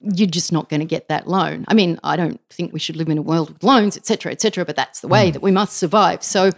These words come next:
Speaker 1: you, you know, th-, think about that. When somebody has intimate local knowledge of your area, I mean, t-, you know, talk to any teacher about, um, the pros and the cons, or mostly the cons of, of naplan.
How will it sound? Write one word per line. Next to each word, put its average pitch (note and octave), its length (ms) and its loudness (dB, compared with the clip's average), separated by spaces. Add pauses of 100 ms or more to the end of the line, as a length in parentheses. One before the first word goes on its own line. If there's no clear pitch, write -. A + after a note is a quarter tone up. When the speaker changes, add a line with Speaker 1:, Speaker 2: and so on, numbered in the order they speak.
(400)
Speaker 1:
you, A3 300 -6
you B3+ 100 2
know, B3 120 2
th-, A#3+ 360 -6
think D#4 200 4
about D#4 180 0
that. B3 140 2
When G#3+ 120 2
somebody C4+ 520 2
has G#3 500 0 (500)
intimate C#4 480 4
local G3 400 2
knowledge F3+ 680 2 (140)
of F3 180 0
your F3+ 240 2
area, F#3+ 400 0
I G#3+ 100 2
mean, B3+ 160 0
t-, - 200 -6
you D#4+ 60 2
know, C4 80 2
talk F4+ 280 -4
to F4 100 0
any B3 180 2
teacher A3 680 -2
about, F#3+ 540 0 (560)
um, F3 420 0
the G3 80 -8
pros F#3 580 0
and F3 120 -2
the E3 60 -4
cons, E3+ 460 -2 (120)
or F#3 100 2
mostly F3 400 -2
the - 80 -4
cons E3+ 560 -2
of, F3 320 -6
of F3 160 -2
naplan. G3 760 -2